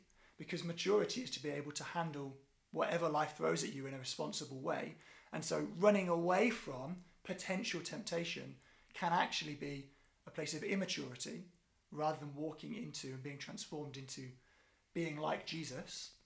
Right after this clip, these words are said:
who, you know, was confronted with all sorts of things, but was able to handle those situations without being derailed by them.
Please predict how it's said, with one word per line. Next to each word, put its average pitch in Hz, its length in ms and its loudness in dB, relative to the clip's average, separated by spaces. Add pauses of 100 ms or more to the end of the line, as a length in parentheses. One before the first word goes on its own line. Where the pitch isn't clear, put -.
(560)
who, 151 340 0 (380)
you 151 80 -8
know, 143 200 -6
was 175 160 -2
confronted 233 400 2
with 190 80 2
all 330 100 6
sorts - 220 -2
of - 40 -6
things, 151 180 -6
but - 100 -2
was 165 140 -4
able 180 240 2
to 175 120 -2
handle 170 560 -2 (380)
those 151 180 -2
situations 156 680 0
without 156 400 4
being 143 180 -4
derailed 143 520 -2
by 123 180 -6
them. 123 260 -8